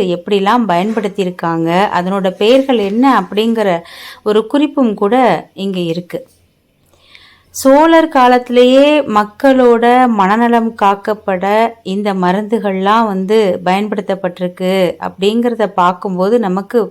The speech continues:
பெரிய வியப்பா இருக்கு. இப்ப நம்ம சைக்கியாட்ரிஸ்ட்லாம் நம்ம சொல்றோம், ஆனா அப்பவே இந்த மாதிரி பல விஷயங்கள் வந்து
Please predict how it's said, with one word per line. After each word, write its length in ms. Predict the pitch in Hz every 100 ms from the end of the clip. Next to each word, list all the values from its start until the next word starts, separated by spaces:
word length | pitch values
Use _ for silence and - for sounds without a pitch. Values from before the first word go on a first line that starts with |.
| - _ _ -
பெரிய 300 | 190 240 285
வியப்பா 440 | 226 208 226 226 226
இருக்கு. 280 | 180 175 - -
இப்ப 240 | 202 202
நம்ம 240 | 262 240 233
சைக்கியாட்ரிஸ்ட்லாம் 1080 | 233 202 190 - 226 220 220 214 208 208 226 226 - - - -
நம்ம 220 | - 185 180 202
சொல்றோம், 520 | 185 214 220 185 262 269 - -
ஆனா 180 | 226 247
அப்பவே 460 | 208 185 269 285 370 330
இந்த 180 | 240 220
மாதிரி 460 | 208 208 214 254 247 214
பல 260 | 202 196 208
விஷயங்கள் 600 | 196 - 240 240 208 185
வந்து 340 | 175 190